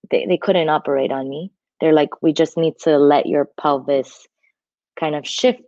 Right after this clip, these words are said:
back to, um, where it should be. And from there, we will see."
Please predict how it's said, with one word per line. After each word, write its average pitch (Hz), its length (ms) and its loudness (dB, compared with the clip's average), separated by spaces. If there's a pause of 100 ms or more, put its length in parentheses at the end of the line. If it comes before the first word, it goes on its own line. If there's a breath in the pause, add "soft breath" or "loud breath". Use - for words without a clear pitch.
back 156 420 0 (680)
to, 147 280 -6
um, 73 480 -10 (360)
where 156 640 2
it 147 140 0
should 185 340 -2
be. 233 220 4
And 170 260 -4
from 151 300 -2
there, 151 500 2
we 160 120 -6
will 156 160 -6
see." - 360 -12